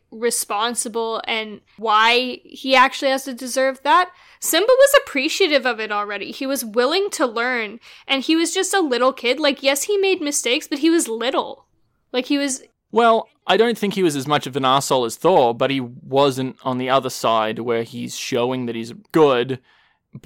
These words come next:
Speaker 2: I think he's, I think Simba's more neutral.
Speaker 1: Well, and I think if he's even showing that he's a little bit cocky and not ready yet, it's because he's a little kid. That's why you don't give ten-year-old
Speaker 2: Yeah.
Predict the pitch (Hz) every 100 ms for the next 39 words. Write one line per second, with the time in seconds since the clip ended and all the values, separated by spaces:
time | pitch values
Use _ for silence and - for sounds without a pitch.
0 | 175 143 170 160 139 160 175 175 - 170
1 | 156 131 139 127 127 123 - - 339 339
2 | 349 349 403 427 427 381 - _ _ _
3 | 285 285 294 302 302 311 320 302 285 269
4 | 269 262 269 254 262 254 233 - 254 254
5 | 285 247 247 226 233 262 247 220 - 269
6 | - - 330 359 330 294 254 269 254 220
7 | 320 311 - - _ _ _ - 262 294
8 | 302 285 262 285 277 294 294 - 294 269
9 | 240 262 240 220